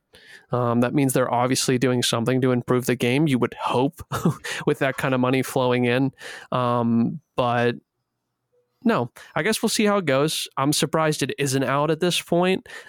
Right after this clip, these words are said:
I, I'm not familiar with exactly what they wanna achieve prior to release, but it seems as if the community's pretty happy. I mean, I haven't,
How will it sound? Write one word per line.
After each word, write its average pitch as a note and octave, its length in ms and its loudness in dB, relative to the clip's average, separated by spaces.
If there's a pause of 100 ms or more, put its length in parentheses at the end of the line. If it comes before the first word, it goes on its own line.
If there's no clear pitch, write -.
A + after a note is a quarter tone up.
(100)
I, C3 320 -2 (380)
I'm C#3+ 120 2
not D#3+ 120 0
familiar C3 600 2
with A#2+ 280 0
exactly C3+ 600 0
what B2+ 180 0
they B2+ 80 2
wanna B2 300 0
achieve B2+ 580 0
prior B2+ 380 0
to - 140 -4
release, B2 640 0
but A2+ 320 -2
it - 640 -14
seems C#3 340 2
as C#3 100 0
if C3+ 120 -2
the C#3+ 60 -2
community's C3+ 540 2
pretty B2+ 240 0
happy. A2+ 400 0
I A2+ 60 2
mean, A#2 160 2
I A#2 80 0
haven't, C3 420 -2